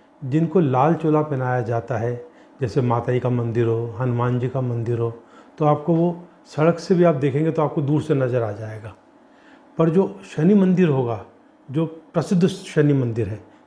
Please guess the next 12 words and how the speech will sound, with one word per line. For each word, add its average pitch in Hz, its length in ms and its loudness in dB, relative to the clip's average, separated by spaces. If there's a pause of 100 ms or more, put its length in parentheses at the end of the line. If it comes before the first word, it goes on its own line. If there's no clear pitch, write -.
लोगों 123 240 2
ने 147 80 2
फुटपाथ 139 560 -4
बना 143 220 -2
ली, 143 140 0
उसकी 139 200 -8
बात 139 260 -2
नहीं 135 100 -6
कर 123 120 -8
रहा 117 120 -12
हूँ, 104 120 -16 (680)
जो 160 120 0